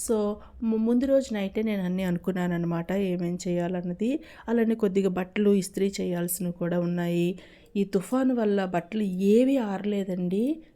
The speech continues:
కాకపోతే ఫ్యాన్ల కింద వేసుకోవడము, ఏమాత్రం ఎండ వచ్చినా బయట వేసుకోవటము, అట్లనే ఐరన్ బాక్స్ కాస్త వేడిగా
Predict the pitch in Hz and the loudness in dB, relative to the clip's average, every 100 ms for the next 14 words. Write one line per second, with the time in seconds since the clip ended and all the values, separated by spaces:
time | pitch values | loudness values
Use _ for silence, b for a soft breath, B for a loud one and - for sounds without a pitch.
0 | - 185 180 - 202 196 269 311 302 180 | -8 -6 -6 -6 -8 -2 -2 -2 -2 -2
1 | 170 170 196 190 185 185 - 190 185 202 | 0 -2 -4 -6 -6 -4 -4 -4 -4 -4
2 | 208 254 247 - 226 226 226 226 233 208 | -2 -2 -4 -2 0 0 -2 -2 -2 -2
3 | 196 185 - 190 185 175 180 196 185 185 | -2 -4 -4 -6 -2 -4 -2 -4 -4 -4
4 | - 180 175 208 285 - B B - 233 | 0 0 0 -2 -2 -4 B B -10 -2
5 | 226 240 240 220 220 220 220 208 - 202 | 0 0 -2 0 2 2 2 0 -4 -6
6 | 196 196 185 208 220 233 240 | -4 -4 0 4 4 4 2